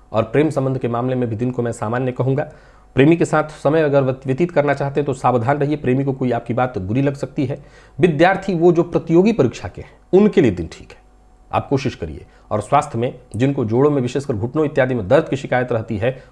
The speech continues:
उन्हें राहत मिलेगी, शाम होते होते विशेष राहत। लकी अंक तीन, लकी कलर आपके लिए आज पर्पल। निवेश ना करें आप, करते हैं तो जानकार की राय से करें।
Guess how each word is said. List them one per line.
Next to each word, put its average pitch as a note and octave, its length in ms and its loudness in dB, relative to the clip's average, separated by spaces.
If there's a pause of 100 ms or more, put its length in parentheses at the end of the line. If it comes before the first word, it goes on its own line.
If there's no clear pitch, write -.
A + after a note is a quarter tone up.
(120)
उन्हें E3+ 240 6
राहत D#3+ 340 4
मिलेगी, F#2 260 -4
शाम D#3 240 0
होते C#3+ 240 0
होते C#3+ 180 0
विशेष C#3 320 -2
राहत। F#2+ 220 -6
लकी A2+ 160 -4
अंक C#3+ 140 0
तीन, G3+ 300 2 (320)
लकी C#3+ 200 4
कलर D#3+ 240 4
आपके C#3 240 2
लिए C#3+ 100 4
आज C3+ 80 2
पर्पल। F3+ 440 2 (520)
निवेश C3 440 4
ना G#2 200 2
करें F3 280 4
आप, F#3+ 220 -6
करते - 320 0
हैं C3+ 140 2
तो A#2+ 80 0
जानकार A#2 380 2
की E3 120 -2
राय E3+ 120 2
से E3 120 -4
करें। F3+ 220 0